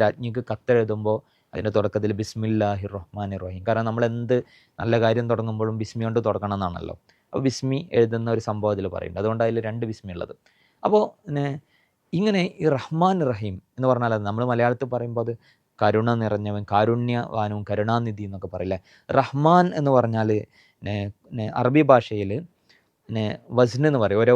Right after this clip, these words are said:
വാക്കുണ്ടാവുന്നതിന് ഒരു വസ്നുണ്ട്. ഫഅല, ഫഅല എന്നൊക്കെ നിങ്ങൾ മദ്രസയിലൊക്കെ പഠിക്കുന്നവർക്ക്, പഠിച്ചിട്ടുള്ളവർക്ക് അറിയാം. അപ്പൊ അതിൽ ഫഅലാൻ എന്ന് പറയുന്ന ഒരു വസ്നിലാണ് റഹ്മാൻ ഉള്ളത്. അതിൻ്റെ അർത്ഥം നിറഞ്ഞു നിൽക്കുന്നത് എന്നൊരു അർത്ഥം അതിൽ വരും. അപ്പൊ റഹ്മാൻ എന്ന് പറഞ്ഞാൽ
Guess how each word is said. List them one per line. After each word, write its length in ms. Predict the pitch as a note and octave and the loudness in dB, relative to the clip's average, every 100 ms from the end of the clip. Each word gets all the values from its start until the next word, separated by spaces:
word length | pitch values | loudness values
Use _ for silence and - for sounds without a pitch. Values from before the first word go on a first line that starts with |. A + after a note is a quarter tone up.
| A#2+ | 6
വാക്കുണ്ടാവുന്നതിന് 720 | A2+ - B2+ A2+ A2 A2 G#2+ G#2 | 4 2 0 2 2 -2 -4 -2
ഒരു 80 | G2 | -2
വസ്നുണ്ട്. 460 | F#2 - G2+ E2+ - _ _ F2 F#2 - | -2 -4 -8 -10 -12 _ _ -16 -16 0
ഫഅല, 280 | G#2+ A#2 A2+ G#2 | 2 4 2 2
ഫഅല 300 | G#2+ G2+ A2 G#2+ | 0 0 0 0
എന്നൊക്കെ 240 | G#2 G#2 G#2 | -2 -6 -6
നിങ്ങൾ 140 | G#2 G#2+ | -6 -4
മദ്രസയിലൊക്കെ 460 | G#2 G2+ A2+ G#2+ G#2+ | -4 -4 -4 -4 -4
പഠിക്കുന്നവർക്ക്, 520 | G#2 G2+ G2+ G2+ G#2 A2+ _ _ - | -6 -6 -10 -10 -12 -18 _ _ -4
പഠിച്ചിട്ടുള്ളവർക്ക് 520 | G#2 G#2+ G#2+ G2 F#2 | -2 0 0 0 -4
അറിയാം. 200 | - F2 - _ _ _ | -8 -10 -10 _ _ _
അപ്പൊ 100 | C#3 D3+ | 6 6
അതിൽ 120 | D#3+ F3+ - | 6 2 4
ഫഅലാൻ 640 | C3+ C#3 C3 C#3+ D#3+ F3 F3 F3+ D3 | 4 6 8 10 12 10 8 2 -2
എന്ന് 140 | D3 | 0
പറയുന്ന 280 | C3+ B2+ B2+ B2 | 2 2 0 0
ഒരു 80 | A2+ | 0
വസ്നിലാണ് 640 | G#2 A2 A2 A2 G#2+ G#2 G#2 - G#2 | -2 -4 -6 -4 -4 -6 -10 -8 -8
റഹ്മാൻ 420 | F#2 A2 A2+ A2+ | -8 -2 -2 -2
ഉള്ളത്. 220 | F2+ F#2 - D3 | -6 -14 -12 -6
അതിൻ്റെ 220 | G3 F#3 | 4 6
അർത്ഥം 280 | C3+ - C#3 D3+ _ _ _ A#2+ | 6 2 -4 -4 _ _ _ 2
നിറഞ്ഞു 480 | B2+ C3+ D#3 F3 G3 F3+ | 6 8 8 6 6 4
നിൽക്കുന്നത് 580 | D3 - C3 B2+ B2 B2 - | 2 0 -4 -4 -4 -4 -6
എന്നൊരു 220 | A2+ A2+ G2+ | -8 -2 -2
അർത്ഥം 220 | F#2+ G2 | -2 -6
അതിൽ 140 | F#2 E2+ | -6 -6
വരും. 160 | F2 - _ _ C3 | -10 -16 _ _ -2
അപ്പൊ 100 | C#3+ B2 | 0 0
റഹ്മാൻ 420 | A2 B2 C3 C#3+ C3+ | -2 -4 -2 -2 -2
എന്ന് 100 | A#2+ | -6
പറഞ്ഞാൽ 300 | G#2+ G#2 G#2+ | -8 -6 -8